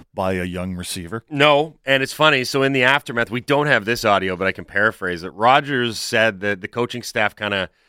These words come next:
Speaker 2: huddled and talked to him, and they're like, "Do you wanna take a big shot deep early?"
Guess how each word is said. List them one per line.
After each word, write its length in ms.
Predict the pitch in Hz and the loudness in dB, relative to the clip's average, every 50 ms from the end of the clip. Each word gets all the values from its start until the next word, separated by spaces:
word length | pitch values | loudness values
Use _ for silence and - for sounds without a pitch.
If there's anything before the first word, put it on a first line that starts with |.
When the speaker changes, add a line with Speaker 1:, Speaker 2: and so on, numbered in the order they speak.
| _ _ _ _ _ | _ _ _ _ _
Speaker 2:
huddled 360 | - 120 117 113 113 110 110 | 0 0 0 0 0 -2 -4
and 100 | 104 - | -4 -2
talked 260 | - 113 110 120 - | 2 2 2 2 0
to 60 | 110 | -4
him, 40 | 95 | -6
and 60 | 98 | -4
they're 80 | 104 101 | -4 -2
like, 120 | 98 101 | -4 -4
"Do 100 | - 104 | -8 -10
you 40 | 104 | -8
wanna 280 | 95 104 107 113 117 113 | -2 0 0 0 0 0
take 240 | - 127 120 107 | -4 -4 -4 -4
a 60 | 117 101 | -4 -6
big 340 | - - 113 110 113 95 | -6 -4 -2 -2 -2 -2
shot 720 | - - - - - 117 101 101 95 90 - _ _ _ | -4 -8 -6 -2 0 2 4 4 2 2 -2 _ _ _
deep 360 | - 117 110 101 101 - _ _ _ _ _ _ _ _ _ _ _ - | -8 -8 -6 -6 -8 -10 _ _ _ _ _ _ _ _ _ _ _ 2
early?" 400 | 147 190 196 131 76 - _ | 2 2 2 2 -4 -10 _